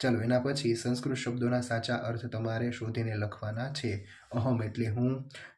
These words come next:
માતામહ એટલે નાના અથવા માતાના પિતા, ક્રીડાંગણમ એટલે રમતનું મેદાન.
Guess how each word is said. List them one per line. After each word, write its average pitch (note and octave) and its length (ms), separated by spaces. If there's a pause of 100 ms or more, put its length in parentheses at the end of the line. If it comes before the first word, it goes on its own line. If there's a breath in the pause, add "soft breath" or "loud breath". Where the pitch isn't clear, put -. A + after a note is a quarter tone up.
માતામહ C3 800
એટલે A#2 180
નાના A#2 380
અથવા B2 500 (200)
માતાના A#2 480
પિતા, G#2+ 500 (460 loud breath)
ક્રીડાંગણમ A#2+ 600
એટલે A2+ 160
રમતનું A#2 680
મેદાન. A2+ 500